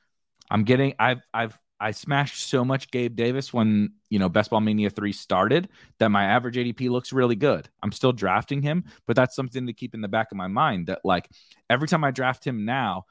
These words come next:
I'm probably gonna pull this A D P down. And I, I had him in the sixties and stuff like that before.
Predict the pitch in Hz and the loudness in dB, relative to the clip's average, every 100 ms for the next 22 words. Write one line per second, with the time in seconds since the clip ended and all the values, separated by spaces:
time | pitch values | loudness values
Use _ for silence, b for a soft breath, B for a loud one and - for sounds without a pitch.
0 | _ - 104 117 117 117 - - 147 120 | _ -4 0 0 0 -2 -2 -2 0 0
1 | 113 - 113 107 107 104 95 - - 104 | -4 -4 -6 -6 -6 -4 -6 -6 0 0
2 | 90 - - _ _ _ _ _ - 110 | 0 -8 -20 _ _ _ _ _ -2 2
3 | 101 104 98 101 110 107 101 95 90 - | 2 2 0 0 0 0 -2 -2 -4 -8
4 | 117 - 92 78 82 - 87 - 98 98 | -8 -10 -14 -14 -16 -16 -10 -4 -2 -2
5 | 90 90 - _ 101 - 139 71 | -4 -4 -6 _ -10 0 0 0